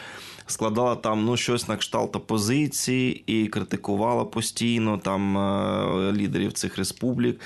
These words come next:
і бу-, входила б до їхнього так званого парламенту і мала б там свою якусь фракцію. Тобто там нічого, е, подібного н-, на справжню державу, нічого подібного до справжньої якоїсь республіки немає близько.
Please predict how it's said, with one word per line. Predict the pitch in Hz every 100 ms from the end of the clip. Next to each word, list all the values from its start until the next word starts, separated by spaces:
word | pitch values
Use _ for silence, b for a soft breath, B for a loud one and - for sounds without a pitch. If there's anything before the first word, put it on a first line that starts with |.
| B B B
і | - 113 110
бу-, | - 101 -
входила | - 120 104 107
б | 101
до | 107
їхнього | 110 107 98 95 95
так | 98
званого | 95 104 98 95
парламенту | 90 92 113 135 120 - 107
і | 104
мала | 104 104 101
б |
там | 95 95
свою | - 98
якусь | 98 95 98
фракцію. | - 101 95 - -
Тобто | 92 - -
там | 104
нічого, | 113 113 131 113 B B B B B -
е, | 101 104
подібного | 110 110 113 123 117 107
н-, | - 107 110 87
на | 98 110
справжню | - - 113 101 95 92 92
державу, | - 101 98 117 139 139 139 B B B -
нічого | 110 110 117
подібного | 110 110 107 101
до | 101
справжньої | - 101 101 95 95
якоїсь | 92 92 95 -
республіки | 107 139 131 120 117
немає | 101 101 98 95 101
близько. | 98 101 - - -